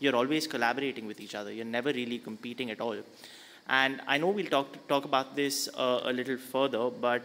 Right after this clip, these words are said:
um, my initial impression for why it's important for lawyers to be at cops is because of the fact that it creates a space to trade values,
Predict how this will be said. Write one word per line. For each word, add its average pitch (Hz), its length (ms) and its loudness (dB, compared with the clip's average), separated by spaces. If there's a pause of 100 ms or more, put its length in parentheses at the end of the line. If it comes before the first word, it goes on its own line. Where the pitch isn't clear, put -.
(720)
um, 131 340 6
my 147 540 6
initial 180 400 0
impression 143 420 0
for 143 140 -4
why 117 160 6
it's 123 120 0
important 120 480 -2
for 131 100 -4
lawyers 120 380 0
to 123 80 -8
be 120 140 -2
at 117 140 -4
cops 113 320 -4
is 117 100 -6
because 123 280 -4
of 127 80 -8
the 131 80 -8
fact 113 360 -2
that 117 180 0
it - 280 -6
creates 139 360 -2
a - 40 -4
space 131 600 0
to - 140 -12
trade 127 560 0 (180)
values, 135 840 0